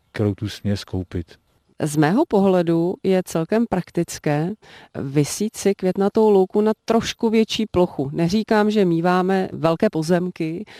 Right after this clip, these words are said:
Speaker 2: u svých rodinných domů, ale přece jenom, když vysejeme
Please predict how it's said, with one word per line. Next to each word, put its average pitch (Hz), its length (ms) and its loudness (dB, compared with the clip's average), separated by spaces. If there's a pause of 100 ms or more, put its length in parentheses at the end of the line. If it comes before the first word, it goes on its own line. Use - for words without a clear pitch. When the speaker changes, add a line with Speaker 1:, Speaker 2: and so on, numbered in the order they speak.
Speaker 2:
u 185 100 -6
svých 196 260 -2
rodinných 190 480 2
domů, 175 240 2
ale 220 120 4
přece - 380 -2
jenom, 175 320 2 (300)
když 170 420 0
vysejeme 190 520 0